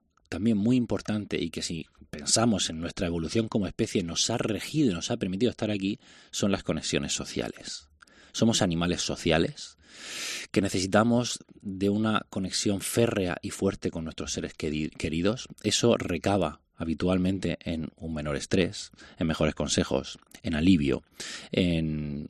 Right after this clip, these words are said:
al fin y al cabo, una tranquilidad que necesitamos porque necesitamos estados de, eh, mayor actividad y de descanso. Ahora mismo, con las redes sociales, esta hiperconectividad que tenemos con cientos y miles de personas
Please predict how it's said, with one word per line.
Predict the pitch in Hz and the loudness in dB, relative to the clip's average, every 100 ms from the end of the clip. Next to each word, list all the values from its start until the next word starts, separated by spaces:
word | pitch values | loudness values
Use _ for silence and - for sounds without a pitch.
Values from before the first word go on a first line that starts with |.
| - | -12
al | - | -6
fin | 107 | -4
y | |
al | 101 | 2
cabo, | 104 104 | 2 4
una | 107 113 | 2 2
tranquilidad | 101 90 82 80 101 | 0 0 0 2 2
que | 120 | 2
necesitamos | 110 82 78 127 - | -2 -2 0 2 0
porque | 78 | -2
necesitamos | 73 87 92 - - - | -4 -4 -4 -8 -12 -12
estados | 80 - 92 104 | -12 -4 0 2
de, | 82 76 - - | 0 -4 -8 -16
eh, | - - - - 73 78 | -14 -12 -10 -8 -8 -10
mayor | 78 76 78 80 104 | -10 -6 -2 2 2
actividad | - 101 107 127 | 6 6 6 2
y | 151 98 | 0 2
de | 85 | 2
descanso. | 80 - 147 - - _ - - - - - - - - - - | 0 -2 -4 -6 -10 _ -18 -12 -10 -10 -8 -8 -10 -14 -14 4
Ahora | 120 135 | 8 10
mismo, | 127 131 143 | 8 6 2
con | 127 | 2
las | 101 | 2
redes | 104 104 | 2 0
sociales, | - 101 101 107 127 - - | -2 -2 0 2 0 -4 -6
esta | 98 - 113 - | -6 -2 -2 0
hiperconectividad | 135 135 - 90 80 _ - 92 90 - 85 98 | -4 -2 -4 -6 -8 _ -6 -6 -4 0 2 2
que | 107 | 2
tenemos | 92 92 104 90 | 0 0 0 -2
con | - 87 | -4 -6
cientos | 82 104 110 104 - | 0 2 2 0 -2
y | |
miles | 92 110 95 | 2 2 2
de | 85 | 0
personas | 78 - 107 120 127 - | 0 0 0 0 -4 -10